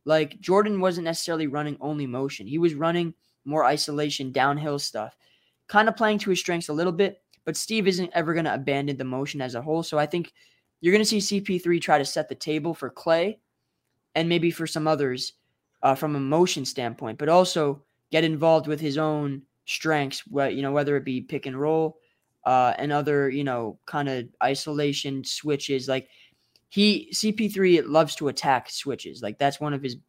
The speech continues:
biggest, uh, strengths is, like, when he has a big on him, just get to that mid-range,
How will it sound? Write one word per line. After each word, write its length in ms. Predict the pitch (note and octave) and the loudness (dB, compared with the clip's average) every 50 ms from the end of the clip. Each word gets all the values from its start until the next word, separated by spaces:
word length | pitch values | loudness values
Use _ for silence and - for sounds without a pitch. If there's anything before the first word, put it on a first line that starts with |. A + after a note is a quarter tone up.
| _ _ _ _ _ _ | _ _ _ _ _ _
biggest, 600 | - D3+ D#3 C#3+ D3 C#3 C3+ C3+ - - - - - | 2 2 2 4 4 2 0 0 -6 -10 -12 -8 -2
uh, 420 | A#2 B2 B2 A#2 A2+ A2 G#2+ G#2+ - _ _ _ _ _ _ _ _ _ | 2 2 2 2 2 0 -2 -6 -10 _ _ _ _ _ _ _ _ _
strengths 580 | - - - - D#3 D3 C#3 A#2+ A2 - - - | -8 -6 -2 0 2 2 2 0 -2 -6 -4 -4
is, 180 | C3+ B2 B2 | -4 -4 -2
like, 280 | C3 C3 B2 A#2 A#2 - _ _ _ _ _ _ _ | 0 0 0 0 -2 -6 _ _ _ _ _ _ _
when 120 | - C3+ D3+ | -4 0 2
he 60 | D3+ | 2
has 100 | D3 C3+ | 2 2
a 60 | A#2+ | 2
big 240 | B2+ D3 D#3+ E3+ E3+ | 2 2 2 4 6
on 180 | E3 E3 D#3+ | 4 4 4
him, 220 | E3 E3 D#3 D#3 D#3 | 2 0 0 0 -2
just 220 | C#3+ C#3 - - | -4 -6 -6 -4
get 120 | - C#3+ C#3+ | -4 -4 -4
to 80 | - C#3 | -2 -4
that 160 | C3+ B2 C3 | -4 -2 -2
mid-range, 640 | C#3 D3+ D3 D3+ D3+ D3 C#3+ C#3 C#3 C#3 - - | -2 -2 0 0 0 0 0 -2 -2 -4 -6 -10